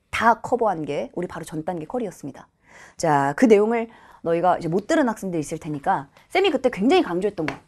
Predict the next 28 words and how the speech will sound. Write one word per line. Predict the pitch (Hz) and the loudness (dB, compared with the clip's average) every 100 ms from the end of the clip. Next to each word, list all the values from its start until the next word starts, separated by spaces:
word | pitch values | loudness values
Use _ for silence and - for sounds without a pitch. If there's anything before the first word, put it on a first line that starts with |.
| _ _ _ - _ _ - - - - _ - - - - - _ _ _ | _ _ _ -20 _ _ -18 -10 -10 -10 _ -18 -14 -14 -14 -16 _ _ _
나라는 | - 165 226 294 | -2 2 2 0
서술자가 | 254 214 214 190 | -2 -6 -4 -4
나왔을 | 160 139 143 147 | -4 -8 -10 -16
때 | - - _ _ _ _ | -16 -20 _ _ _ _
소설 | - - 427 | -16 0 0
전체 | - 175 226 233 302 | 2 2 2 4 2
내용은 | 175 170 202 190 - - - | 2 0 -2 -6 -10 -8 -2
뭐가 | 151 220 | -2 -2
더 | - | -6
중요하다고 | - 156 135 139 | -10 -10 -10 -14
했었니, | - - | -16 -20
얘들아? | - - _ _ | -20 -20 _ _
자, | 180 | -6
지금 | 220 233 | -2 -2
보면 | 190 202 | -2 -4
사건이 | 320 311 381 330 | -6 2 2 2
분명히 | 180 180 196 | 0 -4 -4
있어. | 151 - 151 _ _ _ - | -6 -8 -14 _ _ _ -6
국가의 | 233 - 285 | 0 4 4
폭력이 | 277 403 415 285 | 2 2 2 0
있고요. | - 175 190 | -2 -4 -4
순위 | - 269 | -4 -4
삼촌은 | 269 220 214 | -4 -6 -6
거기서 | 180 151 165 302 - | -6 -6 -4 -6 -8
심지어는 | - 226 220 214 | -10 -6 -4 -6
스스로 | 214 339 330 320 | -6 -6 -2 -2
생을 | 277 277 185 | 0 -4 -6
마감합니다. | 147 175 208 190 - | -8 -8 -8 -10 -14